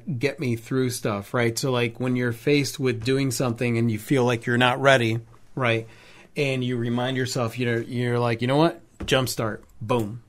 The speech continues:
And then you go and you just do it. You just do it. And you just keep doing it. And you keep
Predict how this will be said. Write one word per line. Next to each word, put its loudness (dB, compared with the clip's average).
And -2
then -2
you -2
go 2
and -2
you -4
just -4
do 12
it. -4
You -8
just 2
do 2
it. -8
And 0
you -2
just -2
keep 4
doing 0
it. -8
And -2
you -2
keep 4